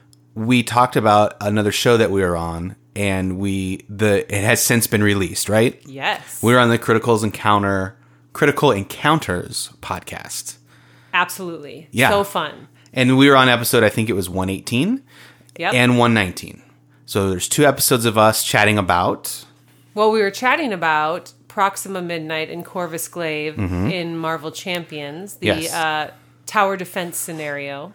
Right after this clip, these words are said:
Speaker 1: Yeah.
Speaker 2: I think we actually are on three episodes.
Speaker 1: Oh, they had the bonus secret episode.
Speaker 2: Yes.
Speaker 1: Did any
Speaker 2: I
Speaker 1: of
Speaker 2: mean
Speaker 1: you guys listen to it?
Speaker 2: Oh, you guys,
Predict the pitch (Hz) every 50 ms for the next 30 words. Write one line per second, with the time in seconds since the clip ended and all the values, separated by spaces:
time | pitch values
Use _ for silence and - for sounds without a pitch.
0 | _ - - 104 113 104 - - - - - 175 - - - 226 269 294 233 175
1 | 156 131 - - - - _ - 185 190 127 160 170 175 - - - - 185 170
2 | 165 165 165 165 - - 165 165 156 156 151 151 - - - - - 180 151 170
3 | 208 208 202 - 139 135 - - - - - - - - - 107 107 104 104 104
4 | 98 101 95 95 95 87 82 85 87 90 92 92 87 - - - 92 82 - -
5 | - - - - - - - - - - - - - 160 165 156 - - - -
6 | - - - - - - - _ _ _ - 123 123 131 139 151 160 156 180 170
7 | 170 165 156 135 135 135 - - 170 - - 190 214 247 - - _ _ _ _
8 | - - _ _ - 208 208 196 180 165 156 156 196 214 208 214 214 196 180 170
9 | 165 160 -